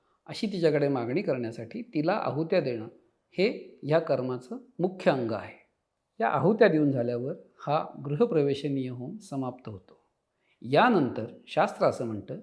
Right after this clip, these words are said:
की वधू आणि वराने तीन दिवसांचं ब्रह्मचर्य पाळावं. चौथ्या दिवशी, म्हणजे चौथ्या दिवशीच्या रात्री आता हे एकत्र यायला हरकत नाही, म्हणजेच ते आता चौथ्या दिवशी रात्री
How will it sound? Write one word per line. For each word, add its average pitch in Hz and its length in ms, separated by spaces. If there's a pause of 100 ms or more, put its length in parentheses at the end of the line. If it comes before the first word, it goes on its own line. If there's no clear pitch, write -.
(160)
की 170 80
वधू 143 500
आणि 226 240
वराने 117 360 (640)
तीन 294 300
दिवसांचं 143 680
ब्रह्मचर्य 147 680
पाळावं. 107 360 (1040)
चौथ्या 147 380
दिवशी, 139 680
म्हणजे 131 300
चौथ्या 139 420
दिवशीच्या 123 500
रात्री 143 600
आता 135 200
हे 135 200
एकत्र 139 360
यायला 123 320
हरकत 120 420
नाही, 117 260 (100)
म्हणजेच 131 460
ते 143 60
आता 131 220
चौथ्या 127 380
दिवशी 147 320
रात्री 151 440